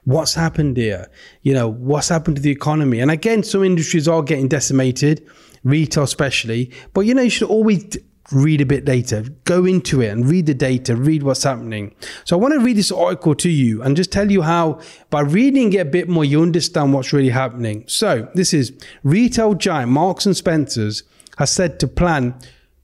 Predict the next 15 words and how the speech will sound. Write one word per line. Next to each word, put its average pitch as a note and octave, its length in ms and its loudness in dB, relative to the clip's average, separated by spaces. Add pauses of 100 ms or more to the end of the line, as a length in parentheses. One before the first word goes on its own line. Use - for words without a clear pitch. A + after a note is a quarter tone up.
to C#3+ 80 0
cut F3+ 340 -4
over C#3 180 2
seven F#3 380 0
thousand F3 380 0
jobs C#3 320 -2
over C3 260 0
the B2 160 2
next D#3+ 460 0
three E3 200 2
months B2+ 320 0
across D3+ 380 -4
stores, D#3 480 2
regional D3+ 480 0
management C3+ 500 0